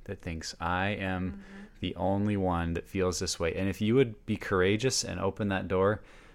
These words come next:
Speaker 1: you might find God creates healing not just for you, but for someone else.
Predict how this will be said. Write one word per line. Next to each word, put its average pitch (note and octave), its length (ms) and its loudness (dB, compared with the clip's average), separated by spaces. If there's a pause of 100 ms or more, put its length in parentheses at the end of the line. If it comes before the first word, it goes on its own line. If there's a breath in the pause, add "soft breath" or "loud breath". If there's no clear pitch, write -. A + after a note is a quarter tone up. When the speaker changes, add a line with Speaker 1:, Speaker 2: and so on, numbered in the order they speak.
(160 loud breath)
Speaker 1:
you A2 180 0
might A#2+ 220 2
find G#2 340 2 (300)
God G2+ 240 6
creates F#2+ 280 0
healing F#2 260 2
not F#2+ 160 0
just F#2+ 200 -4
for - 120 -4
you, B2+ 280 0
but F#2 160 -2
for F#2 120 -6
someone F2+ 360 0
else. - 340 -4